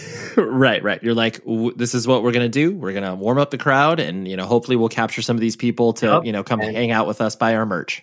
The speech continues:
Speaker 2: Yup. And some people come and they buy some merch, and that's enough for us. And some people, like, will yell at us and go, like, you know, "This is fucking boring." <laughs> And I'm like,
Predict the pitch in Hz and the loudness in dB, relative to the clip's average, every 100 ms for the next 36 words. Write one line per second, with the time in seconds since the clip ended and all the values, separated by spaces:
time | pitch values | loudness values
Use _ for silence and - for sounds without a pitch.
0 | _ - 104 131 170 - 107 101 - 127 | _ -10 0 2 2 -4 -6 0 2 2
1 | 139 151 147 151 156 156 - 139 156 123 | 0 -2 4 4 6 2 0 2 2 0
2 | 95 87 104 107 104 117 104 107 90 - | -4 0 2 2 2 -4 -2 -2 0 -2
3 | - 104 101 101 101 104 104 101 107 92 | -4 -10 -4 -2 0 0 -2 0 0 0
4 | 90 87 - 98 92 110 104 120 110 107 | 2 0 0 -4 -2 -2 -4 -2 2 2
5 | 104 - 104 98 92 98 101 95 98 104 | 0 -6 -6 -6 -6 -6 -6 -2 0 2
6 | 95 92 - 98 95 95 95 95 92 _ | 0 -4 -6 -6 -8 -6 -4 -6 -8 _
7 | - - - _ 135 127 120 - _ _ | -20 -20 -20 _ -6 -2 -4 -6 _ _
8 | - 196 - 277 262 175 190 277 294 269 | -6 0 4 4 4 4 4 8 8 6
9 | 226 131 107 - 143 131 131 120 113 | 4 2 0 2 2 2 4 2 0